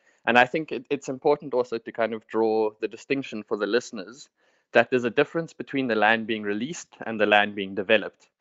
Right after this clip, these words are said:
You know, the land being released is a very, very important first step, and no development can take place until it is released. But then there's another whole s-, host of challenges that the city will have to work through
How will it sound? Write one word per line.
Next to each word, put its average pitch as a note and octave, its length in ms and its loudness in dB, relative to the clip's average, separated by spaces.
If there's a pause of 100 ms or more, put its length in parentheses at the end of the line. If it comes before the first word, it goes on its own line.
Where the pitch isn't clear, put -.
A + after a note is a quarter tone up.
(380)
You - 60 -6
know, A2 80 2
the A#2 100 2
land C#3+ 260 6
being C3+ 140 -6
released A#2+ 400 -8
is A2+ 140 -8
a A#2 80 -4
very, A#2 260 0
very A2+ 220 -2
important A2 580 -6
first G#2+ 320 -2
step, - 320 -2 (280)
and G2+ 340 -6
no A#2 180 6
development A2+ 580 -2
can G2+ 140 -14
take - 300 -2
place G#2 300 2
until G#2 240 -8
it G2+ 120 -4
is C3+ 180 0
released. G2+ 480 -8 (440)
But B2 140 6
then B2+ 160 4
there's B2+ 180 2
another C3+ 320 2
whole B2+ 180 -4
s-, - 200 -18
host A#2 300 -8
of G#2+ 120 -12
challenges G2+ 640 -4
that G2+ 140 -4
the - 80 -8
city G#2+ 280 -8
will F#2+ 140 -6
have G2 180 0
to G#2+ 100 -8
work G2 260 -2
through G2 280 -8